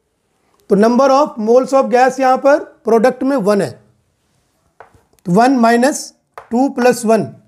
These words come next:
थ्री हो जाएगा रिएक्टेंट में। इस तरह से हमारा माइनस टू आ सकता है। तो हमारा जो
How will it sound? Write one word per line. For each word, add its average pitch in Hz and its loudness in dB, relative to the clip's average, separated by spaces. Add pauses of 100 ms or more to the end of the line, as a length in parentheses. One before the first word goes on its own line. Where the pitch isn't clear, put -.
(400)
थ्री 247 0
हो 254 4
जाएगा 262 2
रिएक्टेंट 214 -2
में। 147 -12 (1000)
इस - -4
तरह 262 4
से 285 -4
हमारा 262 2
माइनस 233 -2
टू 208 -6
आ 170 -4
सकता 143 -18
है। 104 -20 (1200)
तो 185 0
हमारा 233 4
जो 269 2